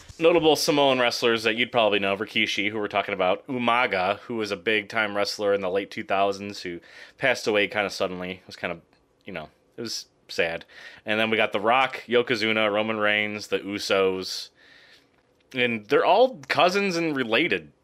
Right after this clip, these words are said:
just somehow. Just all this, every Samoan's related to another Samo-, Samoan. Everyone's a cousin of a cousin of a cousin.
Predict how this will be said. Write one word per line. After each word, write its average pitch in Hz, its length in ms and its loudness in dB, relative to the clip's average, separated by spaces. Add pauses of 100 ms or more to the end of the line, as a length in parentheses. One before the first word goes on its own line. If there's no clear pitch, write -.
(240)
just - 340 -10
somehow. 85 480 -8 (240)
Just - 220 -14
all 101 140 -2
this, 107 260 -10
every 131 220 -4
Samoan's 127 440 -2
related 110 260 0
to 110 60 2
another 98 200 -2
Samo-, 82 480 -8
Samoan. 82 440 -10
Everyone's 113 300 -2
a 104 40 -4
cousin 104 280 -2
of 98 100 -4
a 98 60 -4
cousin 90 260 -8
of 85 120 -10
a 85 40 -12
cousin. 131 340 -14